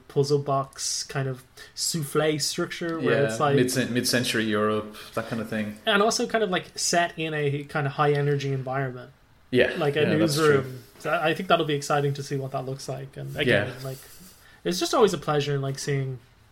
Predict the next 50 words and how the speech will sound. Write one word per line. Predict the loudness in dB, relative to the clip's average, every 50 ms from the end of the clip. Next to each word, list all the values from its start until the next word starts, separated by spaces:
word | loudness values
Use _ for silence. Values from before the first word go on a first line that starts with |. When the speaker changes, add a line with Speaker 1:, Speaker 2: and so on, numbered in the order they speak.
| -4
Speaker 1:
every | 0 2 2 2 2 2 0 2
actor | 2 2 0 0 0 0 0
in | 2 2 2
a | 2 2
movie, | 2 2 2 0 -4 -8 -12 -8
not | 0 2 2 2 4
just, | 2 0 2 2
like, | 2 2 2
the | 0
Speaker 2:
It's | 2
true, | 4 2 2
Speaker 1:
best | 4 4 6
Speaker 2:
yeah, | 6 6
Speaker 1:
actors, | 6 6 4 4 4 4
Speaker 2:
yeah. | 4 4
Speaker 1:
everyone | 4 6 4 4 6 6 6 6 4 2 -2 -6 -8 -14 -10 -4
whoever | 0 0 2 2 2
existed. | 0 0 -2 -2 -2 -2 -2 -2 -4
Speaker 2:
Yeah. | -8 -12 -20 -20 -20 -20 _ -20 -20 -18 -18 -12 -6 -2
I | 2
feel | 6 6 8 8
like, | 6 6 4
uh, | 2 0
there's | 2 2 2 2
this | 2 2 2 2
thing | 2 4 4 6 6 4 2 0 -4 -12 -20 -12 -8
recently | -4 -4 -4 -4 -4 -4 -2 -2 -2
where | 0 0 0 0
it's | 0 -2 -2 -4
like, | -4 -4 -6 -8 -16 -18 -20 -20 -20 -20 _ _ _ _ -20 -20 -20 -16 -6
maybe | 0 2 4 4 4
this | 4 2 2
has | 2
always | 2 2 2 2 0 -2
been | -4 -6 -6
the | -6
case, | -6 -6 -6 -6 -4 -6 -8
but, | -8 -6 -6 -6 -6 -10 -14 -16 -18 -20 -20 -20 -20 -20 -20 -18 -14 -12
uh, | -10 -8 -6
a | -4 0
lot | 2 2 2
of, | 2 2 0
like, | 0 -2 0
Netflix | 0 0 0 0 -2 -4 -6 -6 -4 -4
movies | -2 -2 -2 -2 -2 -4 -4 -4 -2
will, | -2 -2
like, | 0 -2 -2 -4 -8 -12 -18 -20 -14 _
they'll | -6 -6 -6
just | -6 -8 -8 -8 -6
have | -4 -4 -4 -4 -6 -12 -16